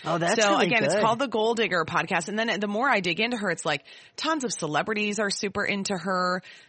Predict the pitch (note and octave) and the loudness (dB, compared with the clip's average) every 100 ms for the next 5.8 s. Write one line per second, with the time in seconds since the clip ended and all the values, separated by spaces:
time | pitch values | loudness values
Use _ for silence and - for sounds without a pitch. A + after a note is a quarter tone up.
0 | - G3 G3 G3+ G3 F#3 F3+ F3+ - F3 | -2 -2 -2 -2 0 2 0 -2 -4 0
1 | E3 D#3+ D#3+ - E3 D3 - - G3 F3 | 0 0 -2 -2 0 0 -2 -4 -4 -2
2 | D#3+ D#3+ F3+ G3+ F3+ - F3+ D#3+ - G3 | -2 2 4 4 -2 -4 -2 0 0 0
3 | G3 F#3+ - F3+ E3+ - G#3 - G3+ F#3 | -2 -4 -2 0 0 -2 -2 0 -2 -2
4 | F#3+ G#3 G#3 F3+ F#3 F#3 F#3 G3+ G3+ A#3 | 0 0 0 0 0 0 0 0 2 2
5 | F2 - F#3 F#3 F#3 G3 E3 | 0 -2 -2 -2 2 4 4